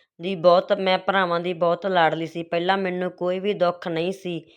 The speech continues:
ਮੇਰਾ ਸਹੁਰਾ ਪਰਿਵਾਰ ਗਰੀਬ ਵੀ ਸੀ, ਫਿਰ ਵੀ ਮੈਂ ਆਪਣੇ ਸਹੁਰੇ ਪਰਿਵਾਰ ਵਿੱਚ ਆਪਣਾ ਪਤੀ ਧਰਮਾਂ, ਧਰਮ ਬਹੁਤ ਚੰਗੀ ਤਰ੍ਹਾਂ ਨਿਭਾਇਆ।"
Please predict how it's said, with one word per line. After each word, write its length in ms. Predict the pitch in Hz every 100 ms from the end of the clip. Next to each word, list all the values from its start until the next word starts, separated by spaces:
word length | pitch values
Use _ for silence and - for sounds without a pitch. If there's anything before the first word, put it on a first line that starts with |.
| _ _ _ _
ਮੇਰਾ 380 | 190 190 202 202
ਸਹੁਰਾ 400 | 202 208 180 190
ਪਰਿਵਾਰ 380 | 196 190 180 175
ਗਰੀਬ 340 | 170 170 170
ਵੀ 200 | 175 170
ਸੀ, 300 | 180 175 170 170 180
ਫਿਰ 260 | 180 196
ਵੀ 320 | 190 185 190 190 _ _ _
ਮੈਂ 180 | 185 196
ਆਪਣੇ 360 | 185 - 190 190
ਸਹੁਰੇ 320 | 190 180 190
ਪਰਿਵਾਰ 420 | 196 185 175 175
ਵਿੱਚ 260 | 175 175 180
ਆਪਣਾ 480 | 180 - 175 180 180 - _ _ _
ਪਤੀ 220 | 202 196 202
ਧਰਮਾਂ, 580 | 208 202 185 180 175 175
ਧਰਮ 440 | 196 185 175 175
ਬਹੁਤ 280 | 175 175 190
ਚੰਗੀ 380 | - 180 175 175
ਤਰ੍ਹਾਂ 240 | 175 175
ਨਿਭਾਇਆ।" 540 | 175 170 190 170 151